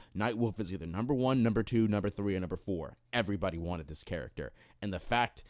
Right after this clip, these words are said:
that not only they brought this character to life, but they made him look enjoyable. Like,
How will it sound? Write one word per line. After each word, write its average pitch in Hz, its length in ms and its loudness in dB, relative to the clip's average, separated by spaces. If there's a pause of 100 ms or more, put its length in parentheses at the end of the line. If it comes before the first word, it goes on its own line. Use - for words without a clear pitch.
(160)
that 98 140 0
not 120 220 4
only 151 240 6
they 117 140 4
brought 107 300 4
this 101 200 -2
character 101 420 -4
to 82 80 -4
life, 87 480 -2 (260)
but 113 140 4
they 110 140 4
made 135 260 4
him 135 180 2
look 104 320 2 (100)
enjoyable. 82 840 -4 (160)
Like, 98 320 -2